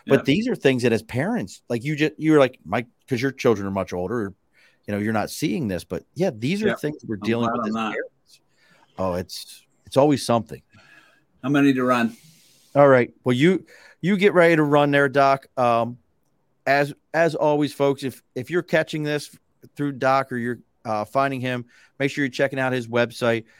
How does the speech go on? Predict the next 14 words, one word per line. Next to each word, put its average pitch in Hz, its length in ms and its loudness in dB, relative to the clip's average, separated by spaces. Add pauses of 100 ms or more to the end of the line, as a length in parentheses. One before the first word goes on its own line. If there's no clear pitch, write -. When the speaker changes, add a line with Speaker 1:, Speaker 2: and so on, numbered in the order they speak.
(160)
Speaker 1:
Make 143 140 -2
sure 147 160 -2
you're 135 80 -2
giving 135 240 0
us 131 140 -4
a 120 40 -10
follow 127 420 0
on 117 80 -4
Facebook, 131 540 -6
LinkedIn, 127 500 -6
YouTube, 127 480 -6
Twitter, 135 340 -2
Twitch, 131 440 -6 (480)
uh, 98 200 -2